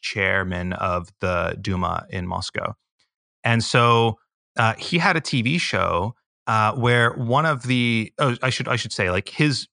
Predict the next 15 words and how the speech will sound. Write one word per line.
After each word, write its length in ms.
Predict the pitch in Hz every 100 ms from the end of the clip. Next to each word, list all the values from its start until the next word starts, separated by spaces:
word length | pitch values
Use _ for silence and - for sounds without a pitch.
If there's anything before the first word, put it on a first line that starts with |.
| _ 117
like, 160 | 113 -
he 280 | - 180 123
originally 540 | 104 113 107 107 98
was 540 | 87 98 98 95 87 -
a 340 | 98 92 90
T 180 | 87 107
V 140 | 90 85
journalist. 560 | 90 87 92 - - - _ _
That 160 | 107 110
was 140 | 113
his 240 | 117 95 - -
thing. 360 | 143 143 135 - _ -
Um, 420 | 107 104 101 104 -
and 160 | 113 104
he 720 | 131 135 143 139 135 123